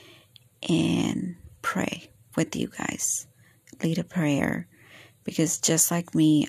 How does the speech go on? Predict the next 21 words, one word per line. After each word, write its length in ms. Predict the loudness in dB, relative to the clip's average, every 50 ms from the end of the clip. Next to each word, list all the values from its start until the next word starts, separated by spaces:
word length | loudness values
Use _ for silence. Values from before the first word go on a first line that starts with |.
| -2 -2
I 140 | 0 2 2
know 240 | 4 4 2 2 2
there's 220 | 0 0 2 2
so 360 | 4 4 4 2 2 2 2
many 320 | 2 2 2 2 2 0 0
of 140 | 0 -2 -2
us 340 | 0 0 0 0 0 -2 -4 -6 -14 -18 -16 -18 -18 -20 -20 _ _ -6 -2
that 240 | 2 2 2 2 2
don't 300 | 2 2 2 2 0 -4
feel 180 | -4 -4 -2
worthy, 720 | -2 0 0 2 2 0 0 -2 0 2 2 2 0 -2 -4 -10 -20 -20 -20 -20 _ _ _ _ _ -8 -2
that 440 | 0 2 2 4 4 2 2 2 2
have 300 | 0 0 0 -2 -2 0
doubts, 800 | 0 2 2 4 2 2 0 -2 -4 _ 0 2 2 2 0 -2 _ _ _ _ _ _ _ _ _ _ -20 _ _ _ _ _ _ _ _ _ _ _ _ _ _ _ -20 -20 _ _ _ _ _ _ _ _ -20 -10 -4
that 180 | 0 0 0 0
fight 640 | -2 -8 -16 -6 0 2 2 4 4 2 0 -2 -8 _ _ _ _ _ -20 -16
for 960 | -14 -12 -6 -4 -2 0 2 2 2 2 2 2 2 0 0 0 -2 -4 -8 _ _ -20 -20 _ _ _ _ _ _ _ _ _ _ _ _ _ _ _ _ _ -20 -20 _ _ _ _ _ _ _ _ _ _ _ _ _ _ _ _ _ _ _ _ _ _ _ _ -20 -20 -20 -20 -20 -20 -4 2
that 180 | 2 2 4 2
one 400 | 2 4 4 6 6 4 4 2
little 180 | 2 2 2
second 580 | 2 2 2 2 2 0 -2 -2 -2 -2 -4